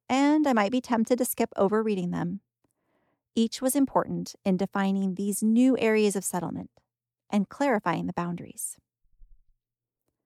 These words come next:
Chapter thirteen begins with the Lord declaring that Joshua was now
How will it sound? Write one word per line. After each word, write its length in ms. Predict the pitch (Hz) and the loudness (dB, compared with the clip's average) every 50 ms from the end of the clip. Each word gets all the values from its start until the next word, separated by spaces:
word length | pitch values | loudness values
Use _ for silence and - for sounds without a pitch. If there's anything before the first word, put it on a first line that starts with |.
| _ _ _ _ _ _ _ _ _ _ _ _ _ _ _ | _ _ _ _ _ _ _ _ _ _ _ _ _ _ _
Chapter 280 | - 233 240 - 311 | 0 0 2 4 2
thirteen 560 | 294 - 320 285 - - - 226 185 180 180 190 | 4 4 4 2 2 0 -2 0 0 0 0 0
begins 320 | 220 220 220 214 214 220 | 2 2 4 2 4 2
with 120 | 233 - | 0 2
the 100 | - 240 | 2 2
Lord 280 | 208 202 202 220 240 233 | 4 6 6 6 4 4
declaring 480 | 254 240 - - 202 196 190 190 185 185 | 2 -2 0 0 0 2 2 2 0 -2
that 120 | - - | -2 2
Joshua 500 | 208 220 294 302 - - - 349 349 311 | 4 4 4 4 2 0 2 4 4 6
was 240 | 208 185 180 - - | 6 6 4 4 2
now 380 | 175 156 170 208 262 285 262 | 2 2 4 6 6 6 6